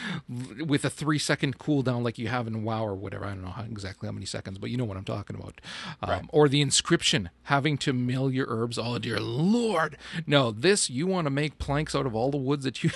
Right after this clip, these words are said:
Speaker 1: <laughs> have, you just tell it, and then it starts slow and then starts ramping up. And then
Speaker 2: The
Speaker 1: it's like,
Speaker 2: longer it goes, the quicker
Speaker 1: "Ah."
Speaker 2: it goes, yeah.
Speaker 1: And it's all done. And it's like, "That was beautiful. Let's do the ore."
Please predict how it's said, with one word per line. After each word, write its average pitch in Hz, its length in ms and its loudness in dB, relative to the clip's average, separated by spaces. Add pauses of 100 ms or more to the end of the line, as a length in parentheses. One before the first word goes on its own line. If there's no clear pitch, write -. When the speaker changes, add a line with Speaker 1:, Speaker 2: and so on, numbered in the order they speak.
Speaker 1:
<laughs> - 140 -10
have, 165 280 2
you 131 140 -2
just 110 240 -4
tell 139 200 0
it, 214 80 2 (300)
and 135 240 4
then 131 120 0
it 120 120 -2
starts 156 320 0
slow 147 340 2
and 139 160 -2
then 131 140 0
starts - 340 -2
ramping 127 560 0
up. - 200 0 (280)
And 156 140 0
then 151 80 0
Speaker 2:
The 104 60 2
Speaker 1:
it's 104 100 4
like, 101 160 4
Speaker 2:
longer 123 220 4
it - 100 2
goes, 110 220 4
the 120 60 2
quicker 120 280 2
Speaker 1:
"Ah." 120 160 2
Speaker 2:
it 98 80 -6
goes, 101 300 0
yeah. 98 340 0
Speaker 1:
And 143 160 2
it's 127 160 2
all 131 160 0
done. 202 300 -4
And 135 100 6
it's - 80 -2
like, 123 180 -4 (600)
"That - 260 2
was 110 220 0
beautiful. 185 880 4 (420)
Let's 180 300 6
do 127 180 -4
the 220 160 4
ore." 294 420 6